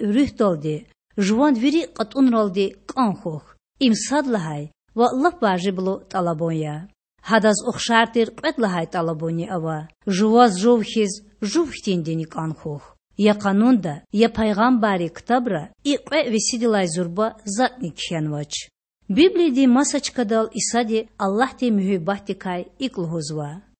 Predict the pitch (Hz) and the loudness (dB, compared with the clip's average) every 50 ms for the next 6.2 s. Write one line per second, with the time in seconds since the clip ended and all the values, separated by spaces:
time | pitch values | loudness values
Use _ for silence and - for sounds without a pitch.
0 | _ _ - 226 202 208 240 277 262 - - 262 240 226 - - - - 247 247 | _ _ 0 2 4 4 4 2 0 0 0 2 2 2 0 -4 -4 -2 -2 -2
1 | - - - 226 220 214 226 240 247 233 220 214 - - 214 233 220 208 208 208 | -2 -4 -4 0 2 4 4 4 4 2 2 0 -2 -4 0 2 2 2 0 -4
2 | - - - - 294 294 - - 262 240 - - 226 220 220 - _ - - 226 | -10 -8 -6 -4 -4 -4 -2 -2 -4 -2 -2 -4 -4 -4 -4 -6 _ -4 -2 0
3 | 233 226 233 - 214 196 202 - 208 190 - 175 156 - - 147 139 143 165 _ | 0 0 -2 -4 -6 -6 -4 -4 -4 -4 -4 -6 -8 -8 -8 -8 -8 -10 -14 _
4 | _ _ - 175 240 277 285 254 - 269 233 233 247 247 - - 247 214 - - | _ _ 0 2 4 4 2 2 0 0 0 0 0 -2 -2 -6 -6 -6 -4 -2
5 | 254 247 240 226 - - 277 277 285 269 226 - - 240 226 208 220 202 208 - | 0 0 0 0 0 0 4 4 4 4 2 0 0 -2 0 0 -2 -4 -2 -2
6 | 202 190 190 | -2 -2 -2